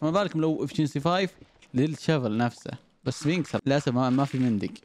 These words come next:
فبضطر إني أد-، أحط دايموند عشان يتضبط الوضع. نخلص هذا الشيء على طول. خلاص. كمية التكسير، كمية الوقت اللي خذيناه، ح-، حسافة صراحة.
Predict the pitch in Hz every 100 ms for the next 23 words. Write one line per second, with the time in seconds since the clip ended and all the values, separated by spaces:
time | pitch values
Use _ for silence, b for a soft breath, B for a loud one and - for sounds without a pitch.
0 | _ - 107 95 101 135 - 123 117 113
1 | 107 - - - 127 123 117 107 - -
2 | - 143 131 127 151 185 220 - 120 104
3 | 76 - 120 117 131 147 165 117 151 190
4 | - - - - 294 202 - 190 214 156
5 | 139 - - 180 139 180 190 - 208 262
6 | 285 269 269 117 123 110 - - - 147
7 | 180 - 143 - 180 - 151 180 143 170
8 | 185 123 123 143 151 220 254 - - 120
9 | - 143 214 226 123 - - 50 -